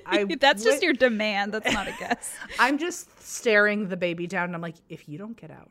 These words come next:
Speaker 1: I'm gonna lose it. I'm gonna fucking lose it." Um,
Speaker 2: <laughs>
Speaker 1: our relationship is gonna start a little unhinged, baby. You
Speaker 2: Just a little
Speaker 1: understand?
Speaker 2: rocky, you know?
Speaker 1: I'm not, I'll still love you, but, uh,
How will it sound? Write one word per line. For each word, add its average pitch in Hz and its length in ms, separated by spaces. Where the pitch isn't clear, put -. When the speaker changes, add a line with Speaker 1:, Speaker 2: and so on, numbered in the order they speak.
Speaker 1:
I'm 165 120
gonna 147 180
lose - 260
it. - 80
I'm 165 60
gonna 143 120
fucking - 320
lose - 220
it." - 160
Um, 196 400
Speaker 2:
<laughs> - 120
Speaker 1:
our 233 180
relationship 269 640
is 233 100
gonna 220 160
start 196 400
a 202 60
little 180 320
unhinged, 143 800
baby. 143 300
You 143 60
Speaker 2:
Just - 200
a 277 60
little 254 160
Speaker 1:
understand? 196 120
Speaker 2:
rocky, 190 320
you 190 180
know? 190 300
Speaker 1:
I'm 262 140
not, 302 260
I'll 269 220
still 262 280
love 202 220
you, 190 140
but, 180 340
uh, - 40